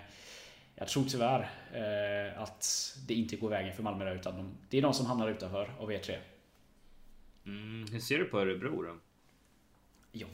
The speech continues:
Speaker 1: vet inte, jag har inte sett en match av dem. Eh, han Super Niner har fått, eh, ja, mycket ros, men jag har faktiskt inte sett en enda match som han spelar. Eh, men om jag fattar rätt, det är lite, han...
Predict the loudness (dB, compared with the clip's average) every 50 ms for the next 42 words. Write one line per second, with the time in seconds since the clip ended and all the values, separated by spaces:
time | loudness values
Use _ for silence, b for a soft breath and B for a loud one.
0 | -8 -8 -6 -6 -4 -6 -6 -4 -2 -4 -2 -2 -2 0 0 0 0 0 -2 -4
1 | -4 -2 -2 -2 -4 -4 -6 -4 -4 -2 0 0 0 0 -2 -4 -6 -12 B B
2 | B B B B B B B B -12 -8 -4 -2 0 0 0 0 0 0 0 0
3 | -2 -2 -2 -4 -4 -6 -6 -8 -4 0 0 2 2 2 2 2 0 0 0 -2
4 | 0 0 0 0 0 2 2 4 4 4 4 2 2 0 0 -2 -2 -2 0 2
5 | 2 2 0 -6 -10 -10 -12 -12 -12 -8 -2 2 2 4 4 4 4 4 2 2
6 | 4 4 2 2 2 4 6 8 8 8 6 4 2 -4 -2 0 2 2 2 0
7 | -2 -4 -4 -2 0 0 0 0 -2 -2 0 2 2 2 0 -2 -6 -10 -8 -2
8 | 0 2 2 2 0 -2 -2 0 0 0 -2 -2 -4 -4 -4 -4 -2 -2 -2 -4
9 | -4 -2 -2 -2 -2 0 -2 -2 0 0 0 0 0 -2 B B B B B B
10 | B B B B B B -2 0 2 2 2 2 2 2 0 0 -2 -4 -8 -10
11 | -12 -8 -2 0 0 0 0 -2 -2 -2 0 2 2 2 2 0 0 2 0 0
12 | 0 2 2 2 2 2 0 0 -2 0 2 2 2 2 0 -2